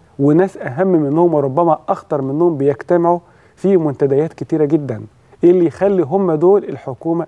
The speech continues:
السرية؟ أضف إن في مسلمين موجودين، في مسلمين موجودين من أوروبا ومن تركيا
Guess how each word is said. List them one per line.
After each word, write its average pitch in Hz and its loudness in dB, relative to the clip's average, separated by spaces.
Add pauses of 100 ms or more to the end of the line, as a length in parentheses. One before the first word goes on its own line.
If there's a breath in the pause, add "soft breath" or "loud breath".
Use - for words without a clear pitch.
السرية؟ 113 -12 (680 soft breath)
أضف 220 0
إن 160 -2
في 214 -6
مسلمين 185 -2
موجودين، 135 0 (420 soft breath)
في 170 2
مسلمين 143 0
موجودين 123 -2
من 127 -4
أوروبا 143 0
ومن 120 -2
تركيا 156 -2